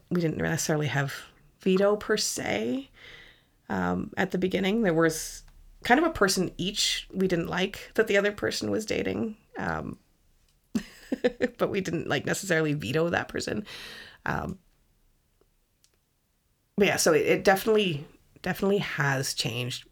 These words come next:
have become much more aware of that dynamic that's just inherent in living together, I think is more where the coupledom comes from, especially, right, is the,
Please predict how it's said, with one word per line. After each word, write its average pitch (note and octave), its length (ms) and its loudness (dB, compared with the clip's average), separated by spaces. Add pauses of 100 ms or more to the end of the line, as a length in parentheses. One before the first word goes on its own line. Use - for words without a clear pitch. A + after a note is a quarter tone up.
have D3 280 -2
become D3 400 -2
much D#3 240 -4
more D#3 180 2
aware D#3 360 0
of D3 140 -2
that D#3 240 -2
dynamic D#3 560 2
that's D3+ 180 0
just E3+ 200 0
inherent D#3 500 2
in D#3 180 4
living F3 280 4
together, B3 380 2
I A3+ 80 2
think A3+ 180 2
is A#3 120 -2
more G#3 380 2 (420)
where G3+ 140 4
the F#3+ 100 0
coupledom F#3 500 -2
comes F3 280 -2
from, F3+ 420 0 (1300)
especially, G3+ 600 0 (160)
right, F3+ 220 -2
is F#3+ 180 -2
the, - 280 -2